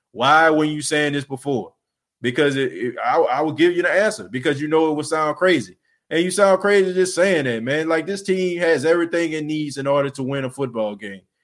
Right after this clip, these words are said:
And just because they lost today by three points, three points, you know what I'm saying? And all the thing,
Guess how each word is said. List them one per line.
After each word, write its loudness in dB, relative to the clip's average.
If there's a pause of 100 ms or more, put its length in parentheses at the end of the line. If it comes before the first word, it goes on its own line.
(160)
And -4
just 2
because 4
they 2
lost 4
today 0
by 2
three 2
points, -2 (640)
three 4
points, 0 (400)
you -2
know 2
what 2
I'm -4
saying? 2
And 0
all 4
the 2
thing, 2